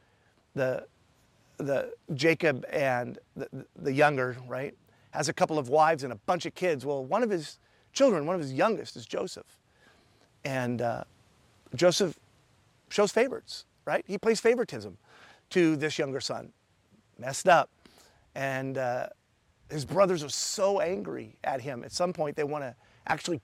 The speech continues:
kill their brother. But instead of doing that, they sell him into slavery.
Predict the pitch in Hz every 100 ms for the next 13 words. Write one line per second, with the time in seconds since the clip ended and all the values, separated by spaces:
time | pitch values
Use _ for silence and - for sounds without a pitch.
0 | - - 170 160 113 - 131 123 131 127
1 | - - _ - - _ 139 - 175 135
2 | 196 180 139 - 143 - 175 147 131 120
3 | - 127 117 107 113